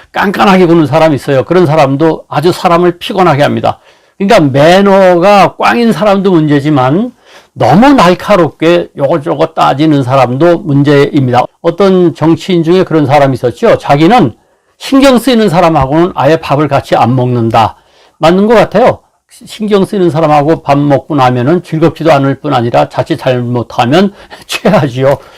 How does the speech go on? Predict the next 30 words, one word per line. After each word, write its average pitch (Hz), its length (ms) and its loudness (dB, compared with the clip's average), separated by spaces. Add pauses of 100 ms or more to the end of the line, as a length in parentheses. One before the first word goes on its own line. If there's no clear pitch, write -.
(140)
말을 175 500 2
해도 185 440 0 (360)
은근히 247 600 2
염장 180 480 2
지르는 151 320 0
사람, 113 360 -6 (120)
농담을 190 760 2
해도 165 440 0
꼭 226 220 -6
아픈 - 400 -6
곳을 233 400 -2 (300)
딱 202 240 -4 (160)
찌르는 220 320 -2
사람, 123 260 0 (260)
칼로 226 440 0
마음을 160 520 2
베는 151 300 0
사람, 117 280 0 (460)
약점을 233 760 0
꼭 - 180 -4
찝는 208 260 -2
사람, 120 300 -2 (160)
이런 151 260 -2
사람 131 320 0 (320)
만날 131 440 0
필요 151 240 -4
없습니다. 113 560 -4 (240)
만나고 147 440 2
난 123 220 0
다음에 120 600 0